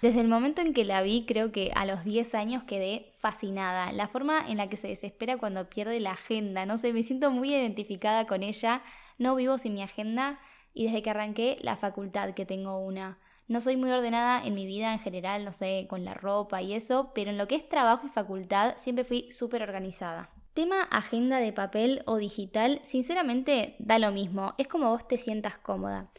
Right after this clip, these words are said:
Justo me aparecieron las notificaciones en el teléfono de Google Task, que es una app que uso para organizar mis pendientes en Google Calendar, es como una rama de Google Calendar. Así que les voy a contar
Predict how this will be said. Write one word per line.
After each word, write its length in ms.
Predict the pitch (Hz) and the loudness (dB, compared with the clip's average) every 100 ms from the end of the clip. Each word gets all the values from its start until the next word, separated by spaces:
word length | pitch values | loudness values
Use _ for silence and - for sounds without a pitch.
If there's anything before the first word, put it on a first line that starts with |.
| - | -18
Justo 260 | - 285 320 | -4 -2 2
me 80 | 294 | 2
aparecieron 500 | 226 214 214 233 240 | 4 2 2 0 0
las 80 | 208 | -2
notificaciones 840 | 208 202 196 214 214 233 240 - | -4 -4 -4 -2 0 0 -2 -6
en 140 | - 202 | -2 0
el 160 | 202 | 0
teléfono 400 | 196 202 214 226 | 0 0 0 2
de 160 | 202 190 | 2 4
Google 260 | 208 214 | 4 4
Task, 500 | 214 226 226 254 - - - | 4 6 8 6 -2 -12 -6
que 100 | - | -2
es 160 | 208 214 | -2 -2
una 280 | 226 220 208 | -2 0 0
app 160 | 226 - | -2 0
que 160 | 220 | 0
uso 260 | 208 247 233 | 0 -2 -2
para 160 | 208 | -2
organizar 420 | 196 190 190 208 214 | -2 -4 -4 -4 -2
mis 140 | 226 | -2
pendientes 880 | - 196 185 214 214 202 202 214 - - - | -2 -4 -2 0 0 2 0 0 -6 -14 -8
en 220 | 196 190 | -6 -4
Google 320 | 196 214 208 | -2 0 0
Calendar, 600 | 220 220 208 196 202 202 | 0 0 0 -2 -2 -2
es 80 | 214 | -4
como 400 | - 247 214 196 | -2 0 0 -2
una 320 | 202 214 220 | -2 0 0
rama 320 | 202 196 202 208 | 0 0 -2 -2
de 80 | |
Google 300 | 196 196 196 | -2 -2 -4
Calendar. 600 | 202 208 202 202 208 277 277 - - - - | -4 -4 -2 -2 0 0 -4 -20 -20 -20 -6
Así 220 | 240 302 | -2 0
que 80 | 330 | 2
les 100 | 294 | 4
voy 80 | 254 | 4
a 80 | 269 | 2
contar 420 | 233 214 226 | 2 2 0